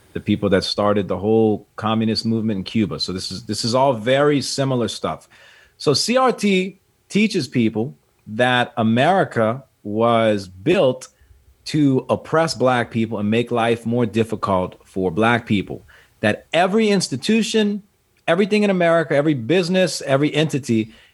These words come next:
is created to make life easier for, say, white people and more difficult for Black people and other minorities. If this were true, I don't know how LeBron James and Jay-Z and Beyonce rose to fame.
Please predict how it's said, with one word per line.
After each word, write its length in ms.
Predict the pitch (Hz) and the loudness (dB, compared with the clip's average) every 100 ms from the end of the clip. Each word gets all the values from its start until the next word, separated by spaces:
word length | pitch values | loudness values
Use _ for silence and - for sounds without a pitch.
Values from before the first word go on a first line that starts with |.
| _ | _
is 360 | 127 127 101 - _ - | 2 2 0 -10 _ -12
created 680 | - 135 170 226 123 110 - _ _ _ _ _ _ - _ | -4 0 2 4 2 0 -8 _ _ _ _ _ _ -20 _
to 100 | - | -2
make 280 | 147 160 - | 2 0 0
life 320 | 131 147 143 - | 0 2 0 -2
easier 380 | 160 170 180 151 | 0 2 2 0
for, 160 | - | -2
say, 160 | 120 135 | 0 2
white 320 | 110 120 117 | 2 2 0
people 460 | 160 147 180 202 - - | -2 -2 -4 -8 -10 -6
and 100 | 123 | 0
more 180 | 139 | 0
difficult 520 | 113 139 147 131 131 - | 2 0 -2 -2 -2 -2
for 80 | |
Black 340 | 101 117 123 - | -2 0 0 0
people 260 | 131 107 | -6 -4
and 80 | 107 | -2
other 180 | 120 127 | 0 2
minorities. 680 | 110 101 98 92 78 67 - _ _ _ _ _ _ - | 0 0 -2 -4 -8 -12 -20 _ _ _ _ _ _ -8
If 140 | 120 | -2
this 180 | 180 - | -2 0
were 80 | 135 | -4
true, 280 | - 170 | 0 2
I 60 | 139 | 2
don't 120 | 143 | 2
know 80 | 120 | -2
how 220 | 107 135 | 0 2
LeBron 420 | 135 110 127 123 | 2 2 2 2
James 500 | 104 117 123 123 110 - - _ | 0 0 0 -2 -4 -14 -20 _
and 140 | 107 95 | -6 -2
Jay-Z 440 | 110 117 107 120 | 0 0 2 0
and 100 | 110 | 2
Beyonce 440 | 104 107 110 - 113 | 0 0 0 0 0
rose 240 | 110 110 | 2 0
to 80 | 110 | -2
fame. 300 | 95 113 107 | -6 -4 -4